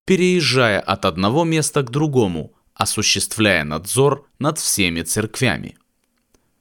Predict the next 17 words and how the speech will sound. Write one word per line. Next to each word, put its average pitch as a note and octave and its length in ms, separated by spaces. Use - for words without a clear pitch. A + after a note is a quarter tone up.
Второе. A#2 600
Пророки. F2 720
Этот D#3 380
термин E3+ 500
редко F#3+ 420
встречается F2+ 760
в G#2 100
Новом F2 320
Завете. A#2 560
По A#2+ 120
всей F2+ 320
видимости, D3 580
это F3+ 320
были E3 240
верующие, C3 760
которых G2 520
Господь - 560